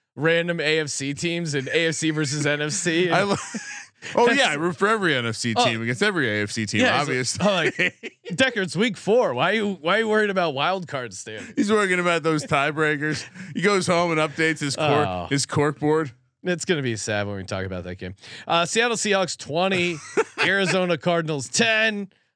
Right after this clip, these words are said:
Speaker 1: Those fris-,
Speaker 2: Ka-ching.
Speaker 1: those frisky
Speaker 2: Ka-ching.
Speaker 1: Cardinals. Uh, it really,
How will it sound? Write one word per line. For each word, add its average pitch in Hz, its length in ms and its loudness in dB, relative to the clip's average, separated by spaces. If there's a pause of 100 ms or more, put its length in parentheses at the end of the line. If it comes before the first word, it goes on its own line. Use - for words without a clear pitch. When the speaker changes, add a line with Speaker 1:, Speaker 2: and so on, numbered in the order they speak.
Speaker 1:
Those 147 200 2
fris-, 214 300 4
Speaker 2:
Ka-ching. 180 360 2
Speaker 1:
those 165 220 2
frisky 190 260 2
Speaker 2:
Ka-ching. 208 320 2
Speaker 1:
Cardinals. 170 600 0 (1500)
Uh, 151 260 2
it 156 160 0
really, 175 720 2